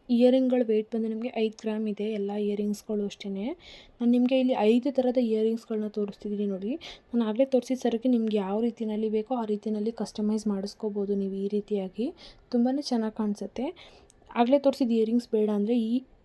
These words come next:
ಥರದ ಇಯರಿಂಗ್ಸ್‌ಗಳನ್ನ ಸಹ ನೀವು ಮಾಡಿಸ್ಕೋಬೋದು ಅಂತ ಇಲ್ಲಿ ನಾನು ನಿಮಗೆ ತೋರಿಸ್ತಿದ್ದೀನಿ ನೋಡಿ.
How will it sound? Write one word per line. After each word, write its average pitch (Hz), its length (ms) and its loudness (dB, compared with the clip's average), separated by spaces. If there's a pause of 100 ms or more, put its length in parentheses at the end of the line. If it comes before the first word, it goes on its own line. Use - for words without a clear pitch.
(140)
ಥರದ 233 200 2
ಇಯರಿಂಗ್ಸ್‌ಗಳನ್ನ 226 720 2
ಸಹ 226 240 -4
ನೀವು 233 180 2
ಮಾಡಿಸ್ಕೋಬೋದು 214 640 -2
ಅಂತ 208 140 -2
ಇಲ್ಲಿ 208 200 -2
ನಾನು 202 180 0
ನಿಮಗೆ 202 240 0
ತೋರಿಸ್ತಿದ್ದೀನಿ 202 640 -6
ನೋಡಿ. 190 260 -6